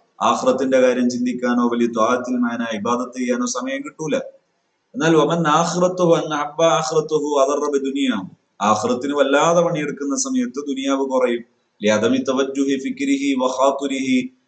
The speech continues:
അയാൾ ഗൗരവ ചിന്തയും പ്രധാന ചിന്തയും ഒന്നും എന്തുണ്ടാവൂല, ലി അംരിഹി, ലി അംരിഹ,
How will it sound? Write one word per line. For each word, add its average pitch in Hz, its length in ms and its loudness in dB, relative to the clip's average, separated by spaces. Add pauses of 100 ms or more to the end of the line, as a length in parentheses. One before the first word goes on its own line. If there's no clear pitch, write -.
(220)
അയാൾ 127 460 4
ഗൗരവ 160 360 6
ചിന്തയും 143 560 0
പ്രധാന 139 380 2
ചിന്തയും 143 420 0
ഒന്നും 131 180 -2
എന്തുണ്ടാവൂല, 127 680 0 (400)
ലി 120 160 -2
അംരിഹി, 127 600 -2
ലി 123 100 4
അംരിഹ, 120 640 0